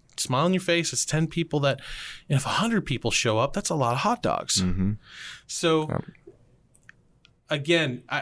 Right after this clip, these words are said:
Speaker 1: I'm, I'm just throwing this as a seed. A service company could probably do, and I would guess this is spring, right?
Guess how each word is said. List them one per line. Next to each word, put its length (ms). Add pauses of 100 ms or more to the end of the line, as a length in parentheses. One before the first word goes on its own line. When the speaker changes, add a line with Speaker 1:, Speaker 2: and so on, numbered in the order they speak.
(140)
Speaker 1:
I'm, 160
I'm 240
just 300 (120)
throwing 420
this 220
as 140
a 40
seed. 520 (1400)
A 80
service 420
company 480
could 300
probably 580
do, 340
and 80
I 120
would 180
guess 300
this 160
is 160 (400)
spring, 680
right? 320